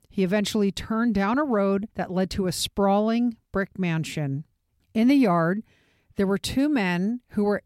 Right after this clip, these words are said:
air conditioning service contractors, James Lewis and Robert Shook. Philip Adams walked up to them and shot them both,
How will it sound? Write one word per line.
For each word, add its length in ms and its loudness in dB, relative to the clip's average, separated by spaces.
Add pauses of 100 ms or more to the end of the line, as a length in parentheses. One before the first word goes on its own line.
air 220 0
conditioning 640 0
service 440 -2
contractors, 960 -4 (420)
James 400 0
Lewis 500 -2 (180)
and 220 0
Robert 320 -2
Shook. 480 -4 (760)
Philip 380 -2
Adams 380 0
walked 400 0
up 200 -4
to 140 -4
them 480 0 (240)
and 160 0
shot 340 -4
them 180 0
both, 440 -2